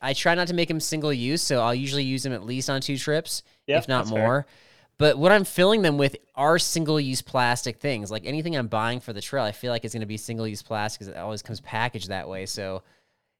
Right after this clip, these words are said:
Speaker 1: like what you're saying, it's not, I don't know that it's making a huge difference, but I appreciate that you're, um, you know, that you're honoring what,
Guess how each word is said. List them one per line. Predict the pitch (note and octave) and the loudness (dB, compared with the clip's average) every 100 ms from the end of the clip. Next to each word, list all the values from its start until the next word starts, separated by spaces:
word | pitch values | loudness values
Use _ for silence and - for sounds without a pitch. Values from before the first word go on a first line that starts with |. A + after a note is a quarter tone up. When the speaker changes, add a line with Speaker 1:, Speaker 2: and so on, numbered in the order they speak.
| _ - | _ -4
Speaker 1:
like | C3 | 0
what | E3 F3+ | 2 2
you're | D#3+ | 2
saying, | - C#3+ A#2+ | 4 4 4
it's | - | 0
not, | D#3 - | 0 0
I | D3+ | -2
don't | D3+ | 0
know | C#3 | 0
that | |
it's | B2 | -2
making | B2+ B2 | -4 -4
a | A#2 | -4
huge | B2+ A#2 | -4 -4
difference, | A#2 A#2 A#2 A2+ | -4 -4 -4 -6
but | A2 | -4
I | G#2+ | -4
appreciate | - A#2 G#2+ A2+ G#2 | -4 -10 -8 -10 -10
that | G2 | -14
you're, | G2+ G2+ G2+ | -12 -10 -8
um, | G2 F#2+ F#2+ G2 - | -8 -10 -12 -16 -18
you | A2 | -16
know, | F#2 E2+ F2+ _ | -14 -16 -18 _
that | G#2+ | -10
you're | G#2+ | -6
honoring | A2+ A#2+ A#2 A2+ G#2+ | -2 -2 -2 -4 -4
what, | G2+ | -8